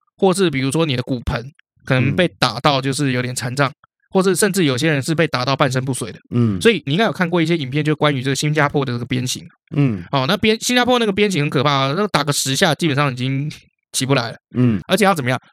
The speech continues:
Speaker 1: 脱光衣服再打。
Speaker 2: 啊，这样子比较那个可以接受大自然的熏陶。
Speaker 1: 不是啦，是羞辱啦，因为通常以前都是公开处刑。
Speaker 2: 嗯。
Speaker 1: 哎，所以是怎么样？把你衣服脱光以后再打，就精神方面这个羞辱哈。所以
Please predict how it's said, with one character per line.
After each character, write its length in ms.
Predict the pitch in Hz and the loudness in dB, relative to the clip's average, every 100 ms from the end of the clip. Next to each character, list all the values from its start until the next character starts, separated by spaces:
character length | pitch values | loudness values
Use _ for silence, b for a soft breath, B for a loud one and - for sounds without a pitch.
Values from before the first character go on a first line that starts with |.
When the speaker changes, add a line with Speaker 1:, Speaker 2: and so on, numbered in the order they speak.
| - | 2
Speaker 1:
脱 160 | 170 | 2
光 200 | 175 156 | 4 2
衣 80 | 151 | 0
服 140 | 127 117 | -4 -6
再 140 | 131 | -8
打。 100 | - - _ _ - - - | -12 -20 _ _ -20 -20 -16
Speaker 2:
啊， 240 | 101 - - | -14 -16 -6
这 80 | - | 0
样 80 | 131 | 0
子 100 | 107 | 0
比 140 | 87 | -2
较 140 | 98 113 | 0 2
那 80 | 110 | 0
个 120 | 95 | -2
可 120 | - | -2
以 80 | 110 | -2
接 140 | 101 104 | 2 0
受 140 | 101 | 2
大 160 | 104 95 | 2 2
自 100 | 98 | 0
然 100 | 87 | 0
的 140 | 90 - | -2 -6
熏 260 | - 101 | -4 -2
陶。 140 | - - | 0 0
Speaker 1:
不 60 | |
是 100 | - | 0
啦， 160 | 127 113 | 0 0
是 140 | 143 147 | 2 2
羞 300 | - 175 185 | 6 6 6
辱 180 | 147 | 2
啦， 100 | 113 | -2
因 80 | 139 | -2
为 60 | 190 | 0
通 160 | 190 | 0
常 180 | 180 151 | 0 -2
以 80 | 147 | -4
前 160 | 123 127 | -2 0
都 80 | |
是 80 | 151 | 0
公 200 | - 156 | 0 0
开 160 | 156 151 | 2 0
处 180 | - 120 | -2 -6
刑。 240 | - 113 131 _ _ | -8 -10 -16 _ _
Speaker 2:
嗯。 180 | 160 135 - | 2 2 0
Speaker 1:
哎， 120 | 127 | -2
所 120 | 123 151 | 2 0
以 40 | |
是 120 | 156 | 0
怎 100 | 135 | 0
么 60 | 120 | 0
样？ 80 | 120 | 0
把 100 | 143 | -2
你 100 | 143 | -4
衣 100 | 185 | -4
服 120 | 175 | -2
脱 120 | 147 160 | 0 2
光 140 | 156 | 2
以 20 | |
后 80 | 143 | -2
再 80 | 151 | -4
打， 200 | - - - | -8 -10 -4
就 120 | 139 | -4
精 220 | - 226 | -2 0
神 140 | 214 135 | 0 0
方 140 | 135 | 0
面 120 | 139 | -2
这 120 | 123 | -6
个 200 | 117 117 | -8 -8
羞 200 | 117 127 | -2 -2
辱 100 | 127 | -2
哈。 160 | 95 87 B B 147 | -6 -14 B B 0
所 100 | 226 | 2
以 140 | 196 | 2